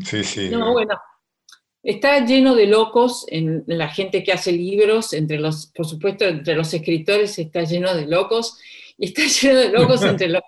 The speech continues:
Speaker 2: que trabajamos en las editoriales. Somos personas, muchas, que trabajan en soledad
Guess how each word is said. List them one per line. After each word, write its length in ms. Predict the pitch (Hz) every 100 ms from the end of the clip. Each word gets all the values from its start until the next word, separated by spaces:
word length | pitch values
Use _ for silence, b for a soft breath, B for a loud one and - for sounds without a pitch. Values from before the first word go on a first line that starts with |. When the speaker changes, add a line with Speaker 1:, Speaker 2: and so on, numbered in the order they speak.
| -
Speaker 2:
que 100 | 196
trabajamos 800 | 190 180 196 - 262 269 262 262
en 140 | 202
las 180 | 202 202
editoriales. 880 | 165 175 165 175 170 190 208 220 220 B B B B B B
Somos 500 | - 220 233 233 226
personas, 580 | 190 185 214 220 220 214
muchas, 360 | 214 226 233 233
que 120 | 196
trabajan 560 | 185 175 180 190 190 175
en 100 | 160
soledad 640 | 180 160 156 180 196 208